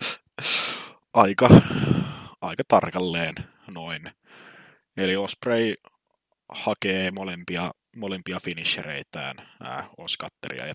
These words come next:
tätä uutta Stormbreaker, ihme flipping neckbreaker, mitä saatanaa, useampaan otteeseen, ää, kunnes lopulta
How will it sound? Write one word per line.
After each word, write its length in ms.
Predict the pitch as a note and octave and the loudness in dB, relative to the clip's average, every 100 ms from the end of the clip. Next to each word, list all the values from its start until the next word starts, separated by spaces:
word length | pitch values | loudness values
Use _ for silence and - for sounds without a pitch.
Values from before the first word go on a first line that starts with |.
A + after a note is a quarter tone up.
| - | -12
tätä 140 | - | -14
uutta 440 | D2+ D2+ - - - _ - - - - - | -14 -18 -16 -16 -16 _ -20 -20 -20 -12 -10
Stormbreaker, 1080 | - G2+ F#2 F#2 F#2+ F2+ - - F2 D#2+ - _ | -6 -8 -8 -8 -6 -4 -6 -6 -4 -4 -8 _
ihme 380 | - - D2+ B1 - - | -14 -12 -10 -10 -12 -18
flipping 560 | - - - - E2+ D2 - | -12 -12 -10 -8 -6 -8 -14
neckbreaker, 1040 | F#2+ E2 - - - C#2+ D2 - - D2+ | -10 -10 -10 -14 -10 -6 -8 -6 -8 -8
mitä 220 | D2+ D2+ | -10 -8
saatanaa, 720 | - C#2+ C2+ - - - B1 - - - - - - - - - - | -6 -6 -8 -8 -8 -8 -10 -12 -16 -18 -18 -18 -18 -18 -18 -20 -12
useampaan 600 | A2 G#2+ G2+ F2+ F#2+ F#2 | -2 -2 -2 -4 -6 -6
otteeseen, 1080 | F#2+ G#2 _ - F#2+ F2 - D4 E3+ - - _ _ _ _ _ - | -6 -12 _ -8 -4 -2 -2 -4 -6 -12 -20 _ _ _ _ _ -6
ää, 340 | D#2+ D2 D3+ - - _ - - - | -4 -2 -4 -8 -18 _ -20 -20 -20
kunnes 640 | - E2 A2 G#2+ - - _ _ _ _ | -20 -12 -6 -4 -4 -6 _ _ _ _
lopulta 500 | A2 G2 F#2+ F2 G2 | -12 -10 -12 -8 -8